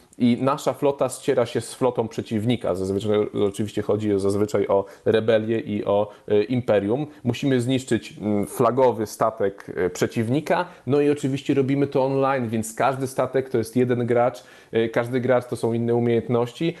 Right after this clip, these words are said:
To można powiedzieć, że to będzie taki Battle Royale, tylko że nie każdy na każdego, e, no tylko właśnie ogromna flota na ogromną flotę.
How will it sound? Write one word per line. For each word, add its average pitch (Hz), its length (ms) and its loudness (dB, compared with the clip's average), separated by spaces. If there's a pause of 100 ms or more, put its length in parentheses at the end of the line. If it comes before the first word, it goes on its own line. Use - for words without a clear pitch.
(100)
To 110 80 -6
można 262 260 -2
powiedzieć, 196 320 0
że 165 80 0
to 151 120 -2
będzie 147 240 0
taki 143 320 -2
Battle 123 600 2
Royale, 147 480 2
tylko 143 380 -2
że 135 100 0
nie 139 100 -2
każdy 139 300 -2
na 127 100 -2
każdego, 135 580 2 (240)
e, 117 140 2
no 123 140 2
tylko 127 280 0
właśnie 113 420 0 (120)
ogromna 127 400 2
flota 120 240 0
na 110 100 0
ogromną 113 340 0
flotę. 120 380 2